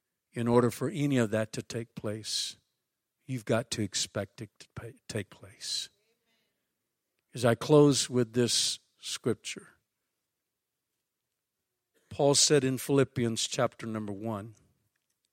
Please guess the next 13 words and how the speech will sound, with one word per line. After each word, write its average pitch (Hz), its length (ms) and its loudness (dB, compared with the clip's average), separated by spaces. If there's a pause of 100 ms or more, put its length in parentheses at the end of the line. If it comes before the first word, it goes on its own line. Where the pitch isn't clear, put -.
(1040)
"Being 131 300 0
confident 113 880 -6 (880)
of 101 200 -2
this." 104 520 -2 (1120)
You 196 360 -2
could - 200 0
take 156 260 2
and 139 160 -2
you 143 80 0
could - 240 -8
put - 240 0 (460)
being, 139 680 0 (600)
having 151 560 -2